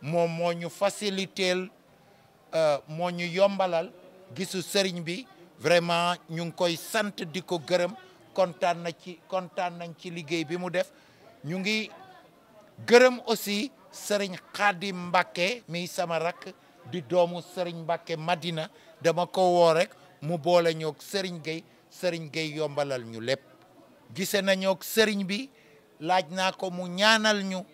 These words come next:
ñaanal réew mi, ñaanal suñ coalition, ñaanal, euh, suñu parti Ligue démocratique,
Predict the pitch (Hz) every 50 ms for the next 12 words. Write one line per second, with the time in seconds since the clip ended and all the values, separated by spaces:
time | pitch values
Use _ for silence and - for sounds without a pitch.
0 | - _ _ _ _ _ _ _ _ _ - 139 160 180 196 220 233 226 226 233
1 | 226 214 208 202 202 208 208 202 202 196 190 185 180 185 190 240 220 - _ _
2 | - _ _ - 147 165 190 202 214 220 214 220 226 214 - - 208 202 190 175
3 | - 202 196 196 190 190 185 185 175 - - - 185 175 175 185 180 170 208 -
4 | - - - - - _ - - _ _ _ _ - 135 135 147 160 185 202 214
5 | 220 226 220 220 220 220 226 226 254 240 _ _ _ _ _ _ _ - - -
6 | - - - _ - - - 190 190 180 175 170 165 160 156 151 147 - - -
7 | 226 240 208 226 214 - - 208 190 170 - - 196 185 196 254 - - _ _
8 | - 131 170 202 170 135 165 170 139 180 175 175 175 160 - - 165 160 156 -
9 | - 165 160 -